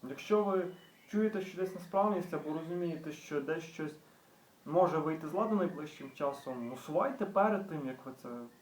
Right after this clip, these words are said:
розумієте, що воно вже дійшло до своєї крайньої межі. Тобто не доводьте автомобіль до стану нерухомого.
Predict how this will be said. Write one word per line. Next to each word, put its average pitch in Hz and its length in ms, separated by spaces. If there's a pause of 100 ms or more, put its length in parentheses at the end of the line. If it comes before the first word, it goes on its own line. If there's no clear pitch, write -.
(260)
розумієте, 151 480
що - 140
воно 143 120
вже 143 120
дійшло 135 280
до 135 60
своєї 139 360
крайньої 143 400
межі. 127 340 (1300)
Тобто - 260
не 151 60
доводьте 214 420
автомобіль 180 680
до 147 280
стану 208 360
нерухомого. 160 760